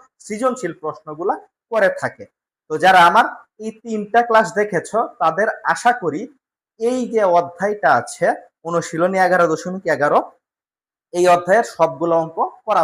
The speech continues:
হয়ে যাবে। এই তিনটা ক্লাসের মধ্যেই কিন্তু আমরা মোটামুটি সবগুলো অঙ্ক শেষ করে নিয়েছি। তারপরেও এখন আমি এখানে অঙ্কগুলা করার পর যে অঙ্কগুলাতে তোমাদের সমস্যা হবে, ওই অঙ্কগুলা কিন্তু অবশ্যই আমাকে জানিয়ে দিবে, আমি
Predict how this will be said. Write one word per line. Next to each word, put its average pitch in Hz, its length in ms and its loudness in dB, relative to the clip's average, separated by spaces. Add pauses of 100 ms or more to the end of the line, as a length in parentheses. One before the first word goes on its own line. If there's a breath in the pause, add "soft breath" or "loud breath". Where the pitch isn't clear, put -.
হয়ে 123 220 -8
যাবে। 110 200 -10 (460)
এই 180 100 -6 (140)
তিনটা 196 400 -4
ক্লাসের 190 420 2
মধ্যেই 220 320 -10
কিন্তু 226 240 -14
আমরা 208 200 -4
মোটামুটি 196 380 -8 (100)
সবগুলো 151 400 -8
অঙ্ক 151 140 -8 (460)
শেষ 226 140 -4 (100)
করে 151 240 -4
নিয়েছি। 104 340 -16 (520)
তারপরেও 220 400 2 (420)
এখন 196 200 -2 (580)
আমি 160 220 -6
এখানে 190 280 0
অঙ্কগুলা 190 400 -2 (100)
করার 170 300 4
পর 233 120 0 (100)
যে 190 140 2
অঙ্কগুলাতে 170 800 -4 (120)
তোমাদের 170 320 -4 (160)
সমস্যা 208 540 -4
হবে, 143 200 -4 (480)
ওই 175 160 -4
অঙ্কগুলা 175 460 -4
কিন্তু 175 240 -14
অবশ্যই 151 380 -10
আমাকে 147 260 -10 (480)
জানিয়ে 180 340 -2
দিবে, 165 220 -4
আমি 143 100 -6